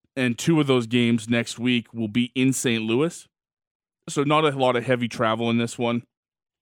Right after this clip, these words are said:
They are in Chicago on Sunday. Tuesday, Thursday are those games against the Blues. Saturday afternoon matchup next week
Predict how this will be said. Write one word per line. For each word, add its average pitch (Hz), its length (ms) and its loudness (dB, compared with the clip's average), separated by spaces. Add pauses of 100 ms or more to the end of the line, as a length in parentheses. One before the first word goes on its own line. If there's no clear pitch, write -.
(500)
They 139 160 2
are 123 240 0
in 139 160 2
Chicago 127 560 2
on 110 160 0
Sunday. 160 580 0 (420)
Tuesday, 143 440 2
Thursday 147 540 2
are 135 120 4
those 120 200 -2
games 127 260 2
against 117 260 -2
the 113 60 -10
Blues. 143 520 2 (500)
Saturday 170 600 4
afternoon 147 1040 4
matchup 117 600 0
next 120 380 -2
week 123 340 0